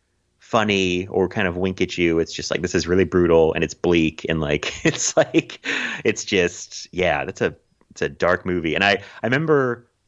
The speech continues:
I think, you know what's funny? I think I might have watched it because I think South Park did, like, a parody thing. I may be completely off on the timing on this. Do you remember, like, they did, like,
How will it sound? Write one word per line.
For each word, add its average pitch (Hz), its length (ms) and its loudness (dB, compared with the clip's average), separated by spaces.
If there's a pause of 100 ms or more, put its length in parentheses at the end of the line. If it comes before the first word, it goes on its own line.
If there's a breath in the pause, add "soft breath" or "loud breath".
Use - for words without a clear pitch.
(480)
I 123 60 -8
think, - 320 -4
you 123 80 -4
know 208 80 0
what's 254 160 -2
funny? 147 300 -2
I - 40 -4
think - 180 -8
I 240 40 -2
might 202 140 0
have 110 80 4
watched 87 360 0
it 107 200 -4
because 101 240 -10
I 95 60 -4
think 123 200 -8
South 95 300 -2
Park 107 200 0
did, 95 140 -2
like, 87 180 -2
a 78 180 0 (360)
parody 120 580 -2 (100)
thing. 123 520 2 (320 soft breath)
I 101 40 -2
may 104 80 4
be 92 40 4
completely 90 200 4
off 80 80 4
on 85 60 0
the 78 60 0
timing 78 240 -2
on 71 60 -4
this. 73 200 -2
Do - 80 -4
you 127 60 -2
remember, 123 260 -2
like, 104 180 0
they 101 80 -2
did, 123 160 -2
like, 120 200 -2